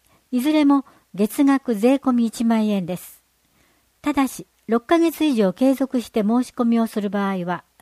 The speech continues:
月額税込み八千円とします。申し込み方法は、岩出市ウェブサイトに掲載している、岩出市広報誌の広告掲載に関する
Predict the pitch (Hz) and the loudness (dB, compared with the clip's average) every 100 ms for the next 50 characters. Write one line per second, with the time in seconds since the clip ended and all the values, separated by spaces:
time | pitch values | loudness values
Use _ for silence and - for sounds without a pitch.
0 | _ _ _ _ - 214 294 277 269 247 | _ _ _ _ -4 0 4 4 2 0
1 | 240 - - 220 277 277 262 247 208 214 | -4 -4 -4 2 2 2 0 0 0 -6
2 | - 294 294 277 262 247 185 180 - - | -2 2 4 4 0 -6 -6 -8 -10 -18
3 | - _ _ _ _ _ _ _ _ _ | -20 _ _ _ _ _ _ _ _ _
4 | _ _ _ _ _ _ _ _ - 277 | _ _ _ _ _ _ _ _ 0 2
5 | 339 - 311 302 269 269 196 175 156 156 | 2 2 2 2 2 0 -2 -4 -6 -8
6 | _ _ _ _ _ _ - 262 320 320 | _ _ _ _ _ _ -6 0 2 0
7 | 302 208 226 254 262 262 226 - 165 165 | 0 2 4 2 0 -2 -2 -2 -6 -4
8 | 214 214 208 196 - 180 170 180 - _ | -4 -2 -4 -6 -4 -4 -4 -6 -10 _
9 | _ _ _ 240 269 302 311 - 208 - | _ _ _ -2 0 2 0 -4 -6 -4
10 | 269 247 269 240 175 165 156 _ - 285 | -4 -2 -4 -6 -6 -8 -10 _ -6 -4
11 | 285 294 - 262 269 269 - 262 247 247 | -4 -6 -8 -4 -2 -2 -2 -2 -2 -4
12 | 240 240 - 190 | -6 -8 -6 -6